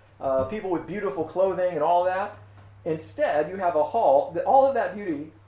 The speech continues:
filled with people literally found on the streets, right? Just literally picked up off the streets, "Come on in, here you are." I mean, these people are uneducated, they're poor, they're nobodies.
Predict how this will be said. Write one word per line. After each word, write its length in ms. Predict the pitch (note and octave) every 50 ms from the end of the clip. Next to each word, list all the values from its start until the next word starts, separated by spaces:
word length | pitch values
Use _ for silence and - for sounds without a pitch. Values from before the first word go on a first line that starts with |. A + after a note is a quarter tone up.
| _ -
filled 320 | - - - B3 A#3+ A#3
with 160 | G3+ G3+ G3+
people 280 | - A3+ A3 G#3 G3 F3+
literally 360 | G3+ A#3 A#3 A3+ G#3 F#3 F#3
found 300 | F3+ - F#3+ F#3 F3+ F#3
on 140 | F#3 E3+ D3+
the 60 | D#3
streets, 540 | - - - D#3+ C#3 A2 - - - - - - - _ -
right? 320 | - D#3 F#3+ G#3 - - - - _ -
Just 200 | E3 F#3 A#3 A#3
literally 300 | A3 A#3 A#3+ A3+ G3 F#3
picked 220 | F#3 - A3 G#3 -
up 120 | G3+ G3+
off 160 | G3 F#3 F#3
the 80 | F3+ E3+
streets, 280 | - - F3 D#3 D#3 -
"Come 160 | - F3+ F3+
on 160 | F3+ E3+ E3+
in, 160 | D#3 C3+ C3+
here 120 | D3 D3 C#3+
you 200 | C#3+ C#3 B2+ A#2
are." 160 | - - - - - - - - - - - -
I 60 | - D#3
mean, 140 | E3 F3
these 140 | F#3 A3+ G#3+
people 320 | - - A3+ A3+ A3 G3+ F3+
are 260 | A#3+ - - F3+ G#3
uneducated, 760 | G#3 G3 G3 G3 G3+ G3+ - - G#3 G3 F#3+ F#3+ F#3 E3+ -
they're 120 | B2+ A#2+
poor, 420 | - - - G3+ G3 G3 G#3 G3+
they're 140 | F#3+ E3+ F3
nobodies. 800 | E3+ F#3 A#3+ F4 F4+ - A#3+ D#3+ G#2 F2 - - - - - -